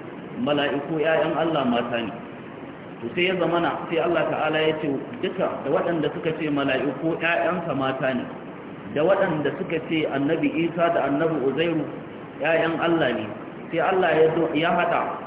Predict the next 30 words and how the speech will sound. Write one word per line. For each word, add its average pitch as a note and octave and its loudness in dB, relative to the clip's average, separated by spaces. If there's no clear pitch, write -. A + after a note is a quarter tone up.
da A#2+ -4
waɗanda F#3 2
suka F#3 -4
danganta E3+ 0
masa E3+ 0
ɗa E3 2
namiji, E3+ 0
da - -4
waɗanda F3 4
suka D#3 -2
danganta E3 2
masa E3+ 0
ƴaƴa D#3+ 4
mata, E3 2
sai E3 0
Allah E3+ 2
ya D3+ 4
ce, C#3+ -2
"Wa C3+ 4
qalu E3 4
ittakhadha D#3+ -2
Allahu D#3 2
walada." C#3+ 2
Suka E3 -4
ce D3+ -2
Allah D3+ 0
ya C#3+ 4
riƙe B2 -2
ɗa, G#2 -6
subhana. B2 -2